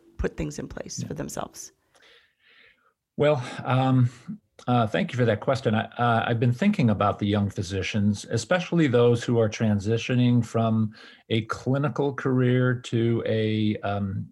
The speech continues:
Speaker 2: executive career. Uh, we'll call it, uh, more of a leadership, uh, standard, uh, related career, um, is, um, can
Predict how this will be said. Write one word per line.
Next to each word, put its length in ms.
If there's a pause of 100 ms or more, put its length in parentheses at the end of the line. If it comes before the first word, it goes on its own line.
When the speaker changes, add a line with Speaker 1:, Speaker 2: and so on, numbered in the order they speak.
Speaker 2:
executive 640
career. 580 (560)
Uh, 180
we'll 180
call 280
it, 180
uh, 120
more 240
of 120
a 40
leadership, 640 (100)
uh, 140
standard, 640 (100)
uh, 240
related 540
career, 580 (560)
um, 460 (520)
is, 560 (240)
um, 440 (1080)
can 360